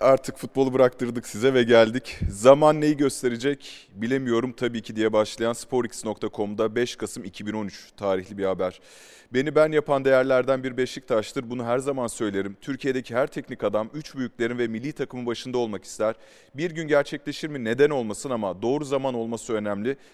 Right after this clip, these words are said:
Ben iş ahlakını Süleyman abiden öğrendim. Hangi kulüpte olursanız olun işinize sonuna kadar sahip çıkın felsefesini aşıladı bize." diyor ki teknik adamlık kariyerinizde Antalya Spor Teknik Direktörüyken vermiş olduğunuz bir röportaj ki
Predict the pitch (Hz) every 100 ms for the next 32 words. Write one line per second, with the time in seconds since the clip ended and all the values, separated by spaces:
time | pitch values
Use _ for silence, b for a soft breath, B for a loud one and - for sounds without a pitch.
0 | b 110 120 127 151 151 135 120 113 110
1 | 135 - 123 117 123 123 113 104 101 98
2 | 95 92 107 120 b b - 143 220 -
3 | 127 - 120 117 117 117 107 107 104 110
4 | 107 - 113 110 120 - 117 123 113 107
5 | 107 113 117 120 - - 101 113 107 -
6 | 110 101 - 104 127 b b b - 127
7 | - 127 123 117 - _ - 98 95 92
8 | 90 - 101 110 139 135 - 139 - 110
9 | 123 113 101 98 98 - 101 101 101 98
10 | 101 113 101 98 117 117 113 - 104 101
11 | - 98 101 95 104 104 104 92 95 95
12 | - 104 104 120 113 123 123 120 123 113
13 | 139 - 139